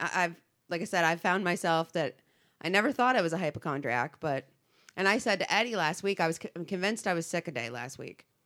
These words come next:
And then I, I walked outside and I'm like, I said, "I don't think I'm sick. I think I'm just depressed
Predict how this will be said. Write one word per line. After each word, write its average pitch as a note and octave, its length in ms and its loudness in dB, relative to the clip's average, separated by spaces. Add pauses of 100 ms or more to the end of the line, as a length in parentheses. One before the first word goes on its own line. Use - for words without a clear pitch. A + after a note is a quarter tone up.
(560)
And F3+ 100 2
then F3 100 4
I, E3+ 200 4
I E3 80 2
walked E3+ 300 2
outside F3 540 0
and D#3+ 140 -4
I'm D#3 100 -2
like, D3 360 -6 (760)
I E3 80 -6
said, E3+ 160 -2
"I E3 140 2
don't G#3+ 160 -2
think F#3 180 -4
I'm D#3+ 160 -2
sick. C#3 320 -2
I C#3+ 60 -4
think D#3 220 -8
I'm D3+ 100 -8
just C#3 180 -12
depressed - 560 -8